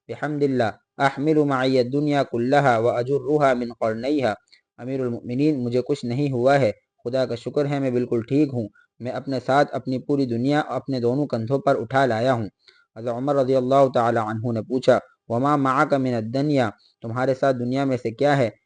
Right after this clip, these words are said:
انہوں نے سمجھا کہ بیت المال کے لیے خراج کی رقم لائے ہیں۔ حضرت عمیر بن سعد رضی اللہ تعالی عنہ نے کہا،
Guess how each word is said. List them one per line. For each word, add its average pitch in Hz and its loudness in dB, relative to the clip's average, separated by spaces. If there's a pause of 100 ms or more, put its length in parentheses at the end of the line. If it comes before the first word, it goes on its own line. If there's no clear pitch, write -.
(140)
انہوں 120 -4
نے 143 2
سمجھا 127 2
کہ 135 0
بیت 120 0
المال 120 -2
کے 131 -2
لیے 131 2
خراج 123 -2
کی 127 0
رقم 113 -4
لائے 131 2
ہیں۔ 113 -2 (400)
حضرت 113 -2
عمیر 131 0
بن 147 0
سعد 139 2
رضی 139 4
اللہ 135 6
تعالی 123 2
عنہ 113 0
نے 113 -2
کہا، 120 4